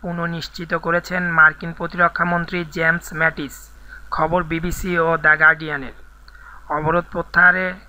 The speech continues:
কাতারকে তেরো দফা শর্ত দিয়েছিল সৌদি জোট। মঙ্গলবার কুয়েতের মাধ্যমে আনুষ্ঠানিকভাবে এইসব শর্তের ব্যাপারে নিজ দেশের অবস্থান তুলে ধরে কাতার।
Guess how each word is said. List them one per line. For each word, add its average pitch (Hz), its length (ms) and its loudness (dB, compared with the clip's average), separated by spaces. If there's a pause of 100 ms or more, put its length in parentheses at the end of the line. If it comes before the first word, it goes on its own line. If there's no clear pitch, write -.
কাতারকে 156 520 2
তেরো 165 320 2
দফা 165 280 0
শর্ত 170 340 -4
দিয়েছিল 175 520 -2
সৌদি 165 400 -6
জোট। 143 220 -4 (920)
মঙ্গলবার 170 520 2
কুয়েতের 170 440 -6
মাধ্যমে 180 640 0 (360)
আনুষ্ঠানিকভাবে 175 880 0
এইসব 170 320 -4
শর্তের 170 520 -4
ব্যাপারে 180 460 2
নিজ 160 280 -8
দেশের 175 480 -2
অবস্থান 170 500 2
তুলে 170 280 -4
ধরে 170 260 0
কাতার। 151 360 4